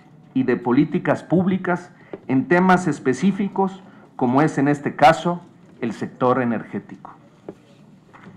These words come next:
Con este acto de instalación, damos inicio en un marco de pluralidad y respeto a todas las fracciones parlamentarias que integran esta comisión, a los trabajos de dictamen legislativo,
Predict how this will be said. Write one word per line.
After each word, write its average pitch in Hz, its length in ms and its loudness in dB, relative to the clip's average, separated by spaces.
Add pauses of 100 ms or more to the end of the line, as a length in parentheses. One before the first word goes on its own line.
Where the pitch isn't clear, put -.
(680)
Con 143 180 4
este 196 300 6
acto 185 400 6
de 139 60 2
instalación, 135 840 2 (720)
damos 175 460 6
inicio 147 440 4
en 131 80 0
un 151 140 2
marco 156 340 4
de 113 140 -2
pluralidad 127 960 4
y 117 80 0
respeto 139 720 -2 (260)
a - 260 2
todas 175 300 6
las 120 140 0
fracciones 135 500 -2
parlamentarias 110 800 -2
que - 80 -6
integran 113 560 -2 (100)
esta 113 320 -4
comisión, 92 640 -8 (600)
a 127 100 6
los 131 180 2
trabajos 147 580 6
de 123 80 2
dictamen 139 540 2
legislativo, 127 840 -2